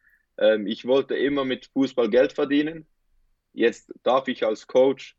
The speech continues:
eigentlich auch mit Fußball Geld verdienen. Bin zwar nicht Profi geworden, was als ganz kleiner Junge immer mein Ziel war, aber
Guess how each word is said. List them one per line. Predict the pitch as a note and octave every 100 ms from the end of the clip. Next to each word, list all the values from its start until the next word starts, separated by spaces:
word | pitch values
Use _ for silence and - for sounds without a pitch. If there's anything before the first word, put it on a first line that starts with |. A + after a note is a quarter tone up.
| _ _ _
eigentlich | - A#2 A2+
auch | - C3+ D3
mit | C3+
Fußball | - C#3 C#3 C3+
Geld | B2+ C#3
verdienen. | C#3 C#3 C#3+
Bin | B2 G#2
zwar | A2
nicht | A2 G#2+
Profi | A2+ C3+ C3+
geworden, | C3+ C#3 B2+ C#3+ C3+ A#2
was | G#2+ -
als | G#2 -
ganz | A2+ A2
kleiner | - A2+ A2
Junge | A2+ C#3
immer | C#3 C3+
mein | C3+ C3
Ziel | - C3
war, | B2+ C3 C3+ _ _ _ _ _
aber | - A2+ A#2+ B2+